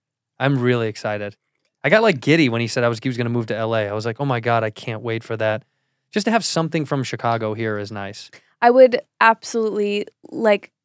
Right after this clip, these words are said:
Speaker 2: love it more than anything if one of my best friends from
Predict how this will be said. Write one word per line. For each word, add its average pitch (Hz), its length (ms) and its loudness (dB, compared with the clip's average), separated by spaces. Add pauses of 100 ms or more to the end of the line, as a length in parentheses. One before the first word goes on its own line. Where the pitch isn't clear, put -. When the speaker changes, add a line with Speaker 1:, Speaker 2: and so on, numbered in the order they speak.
(360)
Speaker 2:
love 214 300 2
it 208 100 0
more 202 180 -2
than 202 120 -2
anything 196 340 -6
if 196 120 -12
one 202 120 -6
of 202 60 -6
my 196 120 -6
best 190 280 -8
friends 202 260 -8
from 107 400 -6